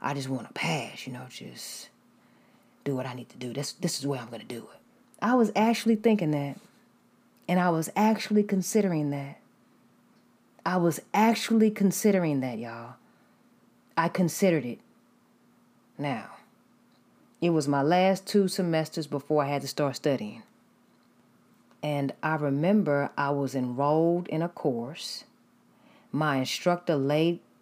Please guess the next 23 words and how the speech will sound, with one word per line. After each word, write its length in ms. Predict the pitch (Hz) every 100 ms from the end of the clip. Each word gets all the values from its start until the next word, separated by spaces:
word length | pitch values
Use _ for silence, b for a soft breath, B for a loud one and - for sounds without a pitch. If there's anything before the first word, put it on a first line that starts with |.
| _ -
out 280 | 156 175
the 80 | 196
syllabus 580 | 185 170 151 143 156 156
that 160 | - 127
all 300 | 123 139 151
students 460 | - 170 156 147
had 280 | - 147 139
to 320 | - 151 139 131
speak 540 | - - - 190 - -
at 140 | 147
a 160 | 135 120
College 460 | - 156 156 160 151
of 80 |
Education 800 | 147 139 139 147 143 135 143 135 131 B B B -
Research 640 | 135 165 151 - 135 -
Week. 500 | 127 135 110 - - - _ _ b b b b b b b b b b b b b b b b b b _ _ _ _ - -
And 160 | - 156
I 120 | 156
was 220 | 151 143
one 180 | 147 156
of 100 | 135
the 60 |
presenters. 920 | 135 - 127 127 - - 120 - -